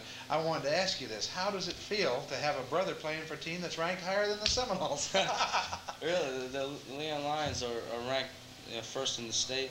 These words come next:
Speaker 2: and, uh,
Speaker 1: Class three A.
Speaker 2: Class three A, and, uh, my, my brother is on the team. He, he's a defensive end. His name's Vince, and, uh, the thing about it is, uh, he's, he's on, he just turned sixteen years old, and he's six-foot-one, and,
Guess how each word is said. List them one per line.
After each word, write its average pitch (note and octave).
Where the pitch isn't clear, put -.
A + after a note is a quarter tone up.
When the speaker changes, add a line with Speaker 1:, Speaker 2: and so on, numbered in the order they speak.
Speaker 2:
and, A2
uh, A2+
Speaker 1:
Class A#2
three A#2+
A. B2+
Speaker 2:
Class B2+
three B2+
A, A#2+
and, A2
uh, A2+
my, A2
my A#2
brother A#2+
is B2
on B2
the A#2
team. A#2+
He, A2+
he's G#2+
a -
defensive B2
end. B2
His -
name's A2+
Vince, C3+
and, A2+
uh, A2
the -
thing D3
about C#3+
it A#2+
is, A#2+
uh, A#2
he's, C#3+
he's C#3
on, C3+
he C#3
just D3
turned C3
sixteen C#3
years C3
old, C3
and A2+
he's A#2+
six-foot-one, B2+
and, A2+